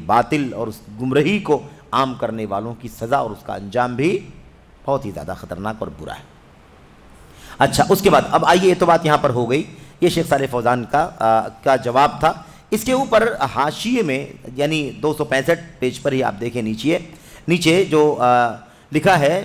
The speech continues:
शेख सालेह फौजान ने कि जो लोग कुफ्र की दावत देंगे वो काफिर हो जाएंगे,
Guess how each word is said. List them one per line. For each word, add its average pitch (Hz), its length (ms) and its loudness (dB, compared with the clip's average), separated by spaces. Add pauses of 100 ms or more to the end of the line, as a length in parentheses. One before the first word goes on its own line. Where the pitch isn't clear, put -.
(240)
शेख 143 200 -2
सालेह 135 240 -2
फौजान 135 320 2
ने 165 100 -6
कि 165 120 -8
जो 139 120 -2
लोग 143 160 -2
कुफ्र 143 200 -4
की 131 140 -6
दावत 127 240 0
देंगे 120 220 -4
वो 117 80 -4
काफिर 110 280 -2
हो 104 140 -4
जाएंगे, 95 380 -2